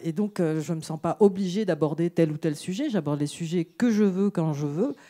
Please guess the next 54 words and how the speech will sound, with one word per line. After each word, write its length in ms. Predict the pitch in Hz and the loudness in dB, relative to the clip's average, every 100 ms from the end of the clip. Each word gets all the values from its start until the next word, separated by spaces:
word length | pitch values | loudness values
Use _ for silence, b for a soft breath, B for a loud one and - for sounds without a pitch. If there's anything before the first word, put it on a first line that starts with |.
| B B B - | B B B -8
J'ai 160 | 135 | -6
pas 120 | 147 160 | -2 -2
un 60 | |
patron 320 | 147 151 - | 0 -2 -2
qui 140 | 165 151 | -2 -2
va 80 | 143 | -2
me 60 | |
dire 160 | 147 143 | -4 -6
ça 180 | 170 151 | -4 -4
ou 80 | |
ça, 220 | 147 226 240 | -4 -6 -2
donc 220 | 196 - | -2 -2
oui, 180 | 190 262 | -2 -2
je 100 | 175 | 0
me 100 | 165 | 0
sens 280 | 156 180 165 | 2 0 2
libre 360 | 170 247 185 165 | 0 2 2 4
totalement 480 | 170 165 165 220 | 2 2 0 0
de, 260 | 240 175 147 | 2 2 2
de 140 | 139 | 0
dire 240 | 160 170 190 | 0 0 -2
ce 80 | - | 0
que 140 | 160 | -2
je 120 | 160 | 0
veux, 140 | 226 285 B B B B | -2 -2 B B B B
et 80 | 196 | 0
surtout, 480 | 185 185 - 277 277 | 2 0 -4 -4 4
euh, 340 | 180 151 139 127 - 107 104 - - - - | 4 4 -2 -8 -12 -16 -18 -20 -20 -20 -20
des 260 | 147 156 | -4 2
sujets 340 | 185 170 160 240 | 2 2 0 2
que 100 | 196 | 0
vont 200 | 160 156 | 0 -4
peut-être 280 | - 180 - | -2 -2 2
pas, 280 | 214 208 | 2 2
euh, 240 | 165 147 135 | 2 0 -4
aborder, 540 | 165 160 156 156 226 | -4 -2 -2 -2 -4
oui, 160 | 196 202 | -4 -4
les 120 | 165 | -4
journalistes, 500 | 147 165 277 311 - | -4 -4 -4 -6 -6
des 180 | 139 151 | -2 -2
choses 240 | - 175 | 0 -2
de, 280 | 165 151 127 123 | 2 0 -2 -6
de 160 | 127 | -4
la 100 | 151 | -4
vie 140 | 151 165 | -4 0
quotidienne, 640 | 156 147 156 160 180 214 | -2 -2 -2 2 2 2
des 100 | 170 | 0
rencontres, 400 | 147 151 151 185 | 0 -4 -4 -4
des 80 | 156 | -6
discussions, 640 | 147 - 147 147 165 185 | -10 -14 -12 -8 -4 -2
des, 240 | 196 151 131 | -2 -4 -4
des 240 | 139 135 | -6 -6
événements, 480 | 135 139 139 147 185 | -6 -6 -6 -4 -2
des, 220 | 151 127 | -2 -6